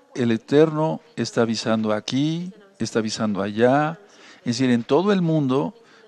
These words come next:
y a través de la luna, a través de asteroides, como vamos a ver posteriormente,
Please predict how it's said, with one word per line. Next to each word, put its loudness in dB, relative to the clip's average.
y -2
a 2
través 0
de 0
la 2
luna, 0
a 2
través -2
de -2
asteroides, 0
como -2
vamos -4
a -2
ver 0
posteriormente, -2